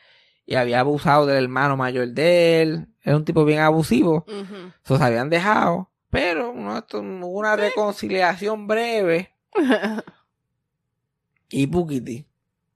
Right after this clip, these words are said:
Speaker 1: Y llegó George Carlin. Y como ella no quería seguir con él ni buscar excusas, lo iba a abortar.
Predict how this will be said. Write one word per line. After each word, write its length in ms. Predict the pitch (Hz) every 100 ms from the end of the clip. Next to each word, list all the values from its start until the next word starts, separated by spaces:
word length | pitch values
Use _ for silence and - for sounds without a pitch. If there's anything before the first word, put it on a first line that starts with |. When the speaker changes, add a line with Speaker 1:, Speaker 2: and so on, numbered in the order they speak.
| _ _ _ _ -
Speaker 1:
Y 180 | 131 139
llegó 280 | 135 143
George 240 | 156 156 147
Carlin. 520 | 131 117 113 113 151 _ _ - _ _ _ _ -
Y 120 | 135
como 240 | 131 127
ella 180 | 131 156
no 100 | 170
quería 220 | 190 185
seguir 260 | 185 175 180
con 220 | 170 180
él 80 | 190
ni 80 | 180
buscar 240 | 165 170
excusas, 320 | - 185 170
lo 80 | 143
iba 100 | 131
a 20 | 151
abortar. 560 | 147 127 117 127 -